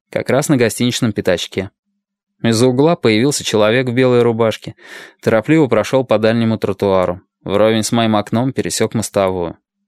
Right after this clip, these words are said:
Человек как человек. Пустынная улица, фонари, закрытые магазины, тёмные конторы, случайные такси. Прохожий исчез из поля зрения. И сразу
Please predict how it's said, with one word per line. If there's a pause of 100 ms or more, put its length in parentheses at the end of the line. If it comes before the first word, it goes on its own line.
(160)
Человек
как
человек. (680)
Пустынная
улица,
фонари, (240)
закрытые
магазины,
тёмные
конторы, (180)
случайные
такси. (840)
Прохожий
исчез
из
поля
зрения. (320)
И
сразу